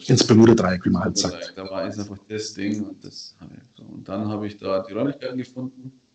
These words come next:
Speaker 2: Da, äh, da war früher das, das Rathaus drin war, da war das Radgeschäft.
Speaker 1: Stimmt, ja. Mhm.
Speaker 2: Ja, und da hab ich dann mit dem Vermieter, Herrn Schappmüller, ähm, geredet, hab ich auch erst eine Absage gekriegt. Äh, dann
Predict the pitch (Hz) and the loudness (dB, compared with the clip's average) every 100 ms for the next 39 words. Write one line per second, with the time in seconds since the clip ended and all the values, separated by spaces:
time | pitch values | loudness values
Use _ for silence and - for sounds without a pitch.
0 | _ _ _ _ _ _ - - - - | _ _ _ _ _ _ -20 -18 -16 -16
1 | - - 104 101 98 101 - 98 98 104 | -16 -8 -4 -4 -4 -6 -8 -10 -14 -10
2 | 101 - _ _ - - - 101 - 151 | -10 -10 _ _ -16 -12 -2 -2 -2 -6
3 | - 143 143 135 107 101 - - 104 95 | -10 -12 -8 -8 -8 -10 -10 -14 -8 -2
4 | 131 135 - 104 107 120 123 117 - - | -2 -2 -4 -2 0 0 2 0 -2 -8
5 | 101 104 104 110 _ _ 127 110 - - | -10 -10 -10 -12 _ _ -2 0 0 -2
6 | 101 101 104 101 101 110 - 107 104 - | -10 -8 -8 -4 -2 -2 -6 -10 -10 -14
7 | - 117 120 101 104 - 120 117 117 117 | -12 -10 -8 -8 -8 -10 -6 -4 -4 -6
8 | _ _ _ _ _ - 92 95 98 104 | _ _ _ _ _ -6 -4 -2 -4 -8
9 | - _ 98 104 131 131 131 - - - | -12 _ -4 0 0 0 -2 -10 -14 -10
10 | 95 - - 104 - 120 117 113 - _ | -8 -8 -8 -8 -8 -6 -6 -8 -12 _
11 | _ _ _ _ _ _ _ _ _ 107 | _ _ _ _ _ _ _ _ _ -8
12 | 101 104 110 - - _ _ 98 98 101 | -6 -6 -8 -12 -18 _ _ -12 -8 -6
13 | 104 104 | -8 -10